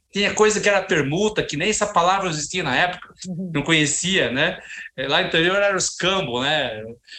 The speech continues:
Speaker 1: O, o cara trazia queijo fresco e levava arroz e feijão pra casa, né?
Speaker 2: Sim.
Speaker 1: Então, então essa coisa do, do, do comércio, é, sempre fa-, tava lá dentro, né? E acho que adormecido por muitos anos. E aí, quando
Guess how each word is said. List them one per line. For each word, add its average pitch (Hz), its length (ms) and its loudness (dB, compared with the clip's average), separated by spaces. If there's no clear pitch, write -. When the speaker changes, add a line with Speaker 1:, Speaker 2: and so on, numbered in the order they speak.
Speaker 1:
O, 139 320 0
o 131 40 -8
cara 196 220 2
trazia 202 340 4
queijo 190 380 0
fresco 214 560 0
e 247 60 0
levava 226 400 0
arroz 202 320 0
e - 20 -6
feijão 160 380 -2
pra 123 160 -4
casa, 147 420 0
né? 160 180 -6
Speaker 2:
Sim. 175 560 -10
Speaker 1:
Então, 185 520 0
então 247 140 4
essa 240 160 2
coisa 226 320 4
do, 190 180 2
do, 165 140 -4
do 233 120 -6
comércio, 147 920 0
é, 139 240 -4
sempre 185 340 -2
fa-, 156 320 -4
tava 170 240 4
lá 185 140 4
dentro, 117 440 -4
né? 139 240 0
E 247 60 4
acho 208 180 2
que 220 60 0
adormecido 196 800 0
por 185 140 0
muitos 165 400 -2
anos. 135 560 0
E 180 40 2
aí, 208 60 4
quando 220 400 2